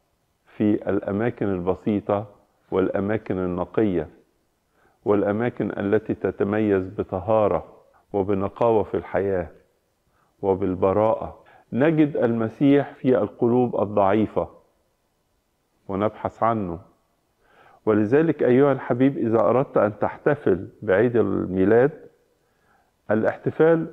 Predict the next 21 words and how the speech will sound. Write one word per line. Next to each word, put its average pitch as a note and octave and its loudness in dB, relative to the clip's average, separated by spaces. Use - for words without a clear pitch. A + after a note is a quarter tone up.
ليس C3+ 2
مجرد A2 2
الثياب A2 0
الجديدة A2 2
والطعام G2+ 0
الجيد B2 2
وشجرة G2+ 0
الميلاد F#2+ 2
والزينات G#2 0
الكثيرة. B2+ 0
هذا D3+ 2
احتفال B2 0
مفرح، A#2 -2
ولكنه C#3 2
على A#2 4
المستوى A2 0
الاجتماعي. F2 -4
أما D3+ 2
على C3+ 2
المستوى B2+ 2
الروحي، A#2+ 0